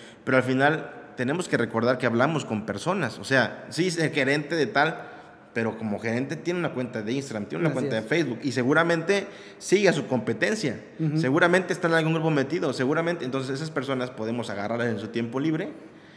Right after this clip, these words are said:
Speaker 1: y enseñarles, "Hey, mira, estoy haciendo esto", y tú dices, "Oye, qué padre está esto,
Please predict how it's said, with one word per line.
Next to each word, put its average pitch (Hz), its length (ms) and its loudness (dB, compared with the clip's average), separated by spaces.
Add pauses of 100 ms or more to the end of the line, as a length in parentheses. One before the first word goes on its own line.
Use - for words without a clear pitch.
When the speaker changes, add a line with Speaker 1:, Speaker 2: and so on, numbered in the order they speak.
(160)
Speaker 1:
y 131 80 0
enseñarles, 131 460 4
"Hey, 156 100 4
mira, 165 160 2
estoy 147 180 0
haciendo 147 200 -2
esto", 151 160 -2
y 135 60 0
tú 135 100 -10
dices, 123 240 -6
"Oye, 131 220 0
qué 131 80 -4
padre 143 260 0
está 139 160 -2
esto, 135 340 -6